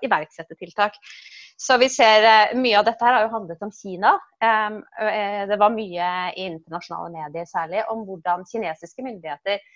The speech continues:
eh, både sensurerte innhold i, eh, eh, hva heter det, WeChat, som er tilsvarende WhatsApp, men i Kina, eh, men også brukte forskjellige mobilapplikasjoner for å samle inn data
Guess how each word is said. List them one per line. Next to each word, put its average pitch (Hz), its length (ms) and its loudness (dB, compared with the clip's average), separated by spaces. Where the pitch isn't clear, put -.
eh, 185 220 4
både 170 960 4
sensurerte 175 720 -4
innhold 156 540 -4
i, 165 280 -8
eh, 156 240 -6
eh, 156 420 -4
hva 185 80 -4
heter 170 240 -4
det, 175 80 -6
WeChat, 202 480 0
som 220 160 -6
er 196 60 0
tilsvarende 170 680 -4
WhatsApp, 165 460 -2
men 170 180 -4
i 175 80 -6
Kina, 190 460 4
eh, 214 300 8
men 226 160 0
også 247 340 2
brukte 202 540 4
forskjellige 226 480 6
mobilapplikasjoner 175 880 2
for 254 100 6
å 254 60 2
samle 190 360 4
inn 180 140 -2
data 160 400 4